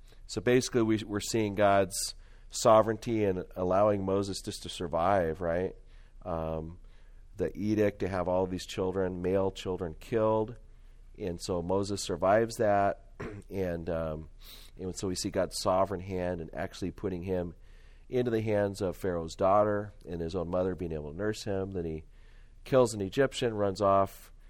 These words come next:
into the desert, and, uh, eventually comes into contact with the burning bush, and God calls,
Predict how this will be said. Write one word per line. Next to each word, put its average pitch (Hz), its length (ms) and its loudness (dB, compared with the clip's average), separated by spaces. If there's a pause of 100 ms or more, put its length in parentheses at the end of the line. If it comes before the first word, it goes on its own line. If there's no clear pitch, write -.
(160)
into 95 220 -6
the 85 120 -6
desert, 104 520 0 (520)
and, 85 420 -4
uh, 76 340 -6
eventually 95 440 -4
comes 98 240 -4
into 87 120 -8
contact 87 460 -2
with 92 120 -8
the - 80 -8
burning 85 300 -6
bush, 85 380 -4
and 85 80 -10
God 82 220 -4
calls, 82 640 -4